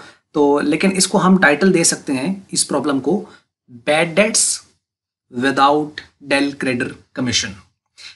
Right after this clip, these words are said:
यानी एक तो होता है ना ऑर्डिनरी कमीशन, एक होता है del creditary commission।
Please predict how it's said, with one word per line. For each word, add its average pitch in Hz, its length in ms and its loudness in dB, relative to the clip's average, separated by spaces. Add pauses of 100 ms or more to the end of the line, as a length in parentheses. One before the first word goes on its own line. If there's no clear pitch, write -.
यानी 196 520 2
एक 190 200 -2
तो 208 60 0
होता 185 200 0
है 240 60 0
ना 254 60 -2
ऑर्डिनरी 180 460 0
कमीशन, 180 480 -2 (100)
एक 165 160 -6
होता 170 160 -4
है 165 80 -4
del 156 160 -6
creditary 151 320 -4
commission। 165 380 -4